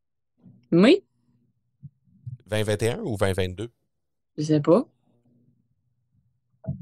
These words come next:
Speaker 1: Quoi tu parles ?
Speaker 2: <laughs> En mai vingt,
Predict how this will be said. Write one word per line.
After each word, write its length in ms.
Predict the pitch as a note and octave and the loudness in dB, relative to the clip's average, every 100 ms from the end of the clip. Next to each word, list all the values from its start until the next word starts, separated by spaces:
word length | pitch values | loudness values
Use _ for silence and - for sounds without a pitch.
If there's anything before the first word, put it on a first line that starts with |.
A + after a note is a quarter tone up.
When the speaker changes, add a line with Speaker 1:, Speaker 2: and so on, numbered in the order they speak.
| F3+ | -6
Speaker 1:
Quoi 100 | F#4 G4+ | -4 -4
tu 120 | - | 0
parles ? 300 | F3 G3 - | 2 2 2
Speaker 2:
<laughs> 100 | C#4+ - - - - - - | -2 -2 -18 -20 -20 -14 -4
En 220 | F#2+ G2+ | -2 0
mai 360 | G2+ A2 C3+ | 0 0 0
vingt, 320 | G#2+ A2 A2+ | 0 0 0